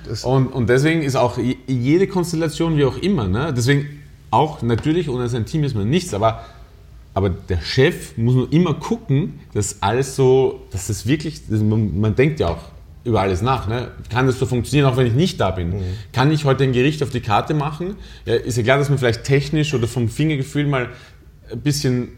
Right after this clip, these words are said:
Speaker 2: besser ist als wie
Speaker 1: Ja.
Speaker 2: andere, aber kann man das vom Gefühl auch jemand anders umsetzen, wenn ich nah bin? Nein, dann muss ich gucken, dass ich vielleicht das Gericht abändere. Und
Speaker 1: Ja.
Speaker 2: das ist einfach,
Speaker 1: Ja, ja.
Speaker 2: ne? Weil
Speaker 1: Komme ich gleich nochmal drauf zurück. Aber war dir denn immer klar, dass du Küchenchef wirst? Also, dass du eine Küche leitest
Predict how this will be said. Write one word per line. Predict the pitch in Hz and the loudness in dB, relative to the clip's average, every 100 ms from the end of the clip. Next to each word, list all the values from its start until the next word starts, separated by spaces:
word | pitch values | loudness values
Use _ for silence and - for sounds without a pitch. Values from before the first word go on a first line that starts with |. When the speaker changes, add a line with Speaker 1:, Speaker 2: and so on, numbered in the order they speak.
| - | -4
Speaker 2:
besser | 131 139 147 | 0 2 4
ist | 139 135 | 2 2
als | 120 113 117 | 0 0 -2
wie | 123 123 | 0 0
Speaker 1:
Ja. | - | 0
Speaker 2:
andere, | 131 151 151 147 - - | 0 2 0 -2 -10 -8
aber | - 123 127 117 - - - - - - | 0 2 2 0 -10 -18 -18 -16 -16 -4
kann | 131 | 0
man | 143 | 2
das | 147 143 | 2 2
vom | 143 | 0
Gefühl | 123 143 139 | 0 0 0
auch | 127 | 2
jemand | 131 117 - | 0 0 2
anders | 151 147 | 0 2
umsetzen, | 110 101 90 - | 0 0 -2 0
wenn | 107 | 0
ich | 101 | 2
nah | 110 | 2
bin? | 113 82 - - | 2 0 -6 -4
Nein, | 80 95 185 330 - - | 0 2 2 0 -4 -4
dann | 87 | 0
muss | 90 | 2
ich | 101 | 2
gucken, | - 160 156 | 2 0 2
dass | 151 147 | 0 0
ich | |
vielleicht | 151 156 | 0 0
das | 143 | 0
Gericht | - 156 160 | -2 -2 -2
abändere. | 90 - 95 90 92 80 | -6 -4 -2 0 0 2
Und | |
Speaker 1:
Ja. | 110 | 2
Speaker 2:
das | 101 | 2
ist | 107 | 2
einfach, | 101 113 - 104 | 0 0 -2 -4
Speaker 1:
Ja, | 117 | 0
ja. | 120 170 | 2 2
Speaker 2:
ne? | - - - | 0 -8 -2
Weil | 104 - - - - | 0 0 -8 -16 -4
Speaker 1:
Komme | 131 143 | 2 2
ich | 147 | 4
gleich | 156 | 2
nochmal | 165 147 | 2 0
drauf | 143 143 | 0 -2
zurück. | 160 165 | 0 0
Aber | 117 120 110 | 0 0 2
war | 143 143 | 0 2
dir | 180 | 2
denn | 165 165 | 2 0
immer | 139 143 | -2 -2
klar, | 143 143 | -2 -2
dass | 156 147 | -2 -2
du | 135 | -4
Küchenchef | 120 143 151 131 120 107 | -2 0 0 0 0 0
wirst? | 117 190 - - | 0 -2 -4 -4
Also, | 120 113 | -2 0
dass | - - | -2 0
du | 147 | 0
eine | 117 95 101 120 | 0 -2 -4 -4
Küche | 117 151 135 | 0 0 2
leitest | 110 123 156 214 - | 2 0 -2 -4 -4